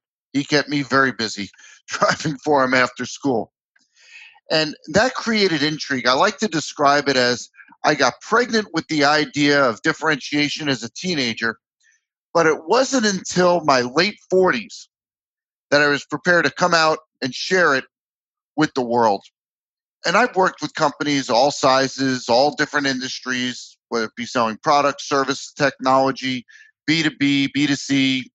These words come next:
selling to the government. It doesn't matter what you're selling. At some point, there's gonna be a conversation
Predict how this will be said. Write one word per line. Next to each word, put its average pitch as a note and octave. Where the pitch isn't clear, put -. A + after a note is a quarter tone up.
selling D3+
to D#3
the C#3
government. B2
It D3
doesn't B3+
matter F3
what C#3+
you're C#3
selling. A#2
At -
some G#3
point, D#3
there's B2+
gonna D3
be C3
a A#2+
conversation C3+